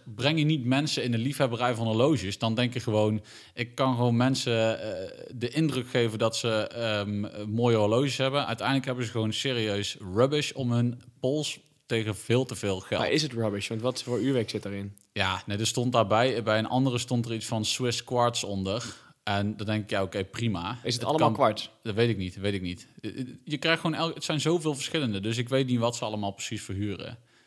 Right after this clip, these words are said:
Speaker 1: of verkopen.
Speaker 2: Maar het is ook echt een samenstelling van, van alles, weet je wel. Die
Speaker 1: Ja.
Speaker 2: indices zijn,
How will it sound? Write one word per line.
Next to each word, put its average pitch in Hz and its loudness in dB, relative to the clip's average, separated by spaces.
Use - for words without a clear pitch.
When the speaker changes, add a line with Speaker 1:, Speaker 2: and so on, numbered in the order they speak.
Speaker 1:
of - -6
verkopen. 98 -4
Speaker 2:
Maar 117 -2
het 113 -2
is 123 0
ook 120 -4
echt - -4
een 117 -4
samenstelling 123 0
van, 110 -2
van 110 -6
alles, 107 -2
weet 104 -8
je 110 -10
wel. 113 -4
Die 117 -6
Speaker 1:
Ja. 110 2
Speaker 2:
indices 113 -2
zijn, 113 -2